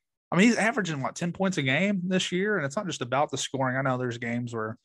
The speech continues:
well, he's up to tw-, uh, he's up to eleven point one now after yesterday.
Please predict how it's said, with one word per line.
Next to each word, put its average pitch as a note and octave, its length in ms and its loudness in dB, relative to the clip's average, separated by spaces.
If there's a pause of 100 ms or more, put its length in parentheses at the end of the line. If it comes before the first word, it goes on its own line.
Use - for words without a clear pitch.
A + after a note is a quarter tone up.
(160)
well, C#3+ 80 4
he's C#3+ 60 8
up D3 80 2
to A#2+ 80 -10
tw-, - 220 -8
uh, G#2+ 360 2 (1300)
he's C#3 120 2
up C3+ 60 0
to C3 100 -4
eleven A#2 280 0
point A2 200 -4
one A#2 160 0
now G2+ 320 -6
after A#2+ 180 -6
yesterday. G#2+ 480 -6